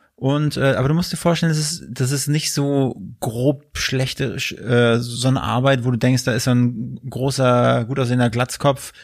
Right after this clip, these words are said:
mit einer verbluteten, äh, mit einer vollgeschmierten Schürze, äh, sondern es ist eine richtig filigrane Arbeit.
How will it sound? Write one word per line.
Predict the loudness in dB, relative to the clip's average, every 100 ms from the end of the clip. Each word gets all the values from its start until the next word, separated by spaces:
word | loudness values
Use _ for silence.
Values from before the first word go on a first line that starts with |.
| -4
mit | 0
einer | 2
verbluteten, | 2 0 -2 -2 0 2
äh, | 2 2 2 0
mit | 0
einer | -2
vollgeschmierten | 0 0 2 0 0 0 0 0
Schürze, | 0 0 0 0 -2 -2 -16 -20 -20 _
äh, | 0 2 2 -2
sondern | 0 2 2 0 -6
es | -4
ist | 0
eine | 0 0
richtig | -2 -8
filigrane | -4 -2 0 2
Arbeit. | 2 0 0 0 -4